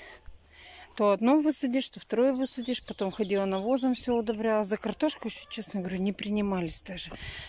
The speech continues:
Нам надо сначала все вот это сделать, потом уже идти всей дружно и садить картошку. Я еще, знаете, что не посадила? А, горох и бобы.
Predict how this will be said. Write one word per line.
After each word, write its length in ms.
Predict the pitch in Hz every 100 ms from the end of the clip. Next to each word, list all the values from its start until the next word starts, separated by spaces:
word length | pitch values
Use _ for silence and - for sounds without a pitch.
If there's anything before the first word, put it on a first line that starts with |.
| -
Нам 180 | 220 226
надо 240 | 226 214
сначала 380 | - 214 - 220
все 180 | 196 220
вот 140 | 214
это 180 | 220 -
сделать, 320 | 202 269 262 -
потом 240 | - 226
уже 200 | 202 180 - - - - - -
идти 260 | 240 - 480 480 - - -
всей 280 | - - 240
дружно 400 | 220 226 196 180 - -
и 120 | 392
садить 420 | 381 - 190 185 -
картошку. 540 | - - - - - - - - - -
Я 80 | 247
еще, 180 | 254 247
знаете, 260 | 254 269
что 180 | 262 -
не 120 | 233
посадила? 600 | 220 - - 190 202 196 - - - - - - - - -
А, 420 | 202 190 185 180
горох 480 | 170 196 214 285 -
и 380 | - 226 220 214
бобы. 360 | 185 170 160